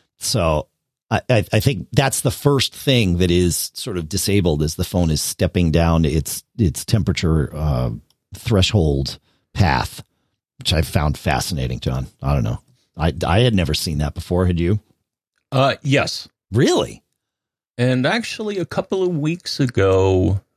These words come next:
Speaker 2: um, when I was taking a trip on the highway, and running Waze, uh, my phone gave the other one that you get. Um, you know, I think it's a red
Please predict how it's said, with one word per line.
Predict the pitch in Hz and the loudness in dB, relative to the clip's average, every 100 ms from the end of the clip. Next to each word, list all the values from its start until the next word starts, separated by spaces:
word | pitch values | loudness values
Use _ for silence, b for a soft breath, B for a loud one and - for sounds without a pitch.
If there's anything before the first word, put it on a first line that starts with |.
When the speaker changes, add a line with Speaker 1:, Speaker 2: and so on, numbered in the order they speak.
| - | -4
Speaker 2:
um, | - 107 - - - 101 - - 113 104 _ _ _ _ | -2 0 0 0 0 -2 -2 -2 -4 -6 _ _ _ _
when | - 101 | -2 0
I | |
was | 101 95 - | 2 0 -2
taking | 127 120 120 | -2 0 0
a | 107 | 0
trip | - - 123 | -2 -8 -2
on | 110 | 0
the | 101 90 | 0 0
highway, | - 160 185 139 95 85 80 85 b b b b b b _ | 0 0 2 2 4 4 2 -2 b b b b b b _
and | 117 139 | 0 2
running | 135 127 107 | 4 4 4
Waze, | 147 131 95 80 73 - - - | 4 4 4 2 -2 -8 -8 -2
uh, | 98 90 87 - | 2 2 0 0
my | 98 98 | 0 0
phone | - 104 92 85 82 _ _ _ - | 2 0 2 0 -2 _ _ _ -4
gave | 95 87 85 - | 0 0 -2 -2
the | 95 - | -4 0
other | 143 143 98 76 - _ _ _ - | 2 2 2 2 -2 _ _ _ -6
one | 95 95 85 | 0 2 4
that | 80 71 | 2 0
you | 78 | -2
get. | 71 73 65 - _ _ _ | 0 -2 -2 -8 _ _ _
Um, | 80 76 73 73 69 69 - _ _ _ _ _ - | -2 0 0 -2 -4 -6 -12 _ _ _ _ _ -6
you | 73 | -4
know, | |
I | 65 | -4
think | 76 80 | -4 -4
it's | 73 - | -6 -6
a | |
red | 71 87 85 71 | -2 0 0 -2